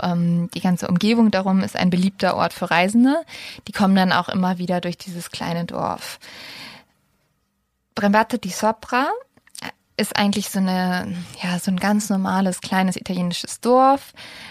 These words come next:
Es hat noch ein historisches Stadtzentrum, ist sonst aber halt jetzt auch nichts Besonderes. Ein Journalist hat später so beschrieben, dass er gesagt hat, es herrschte die typische Atmosphäre, wie man sie in solchen Städten vorfindet.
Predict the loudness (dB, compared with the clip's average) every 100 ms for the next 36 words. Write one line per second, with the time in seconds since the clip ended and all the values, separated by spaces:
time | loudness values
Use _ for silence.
0 | -8 0 2 2 -2 -12 -14 -14 -4 0
1 | 0 2 0 0 -2 -2 -4 -4 -4 -4
2 | 0 0 0 2 2 2 0 2 2 -2
3 | -2 -2 0 -4 -6 -4 -6 -8 -12 -16
4 | -16 -14 -6 -6 -6 -8 -6 0 4 4
5 | 4 2 0 -4 -16 -20 -20 -10 -2 2
6 | 4 4 2 0 -4 -4 -2 0 2 2
7 | 0 -4 -8 -8 -2 0 0 -2 0 2
8 | 2 2 -2 -4 -2 -2 -2 -2 -2 -6
9 | -20 -20 -20 _ -8 -2 2 2 2 -4
10 | -4 -6 -6 -4 -4 -4 -4 -2 -4 -2
11 | -4 -2 -4 -4 -4 -2 -4 -4 -2 0
12 | -2 0 -4 -2 -4 -4 -4 -4 -6 -6
13 | -6 -4 -6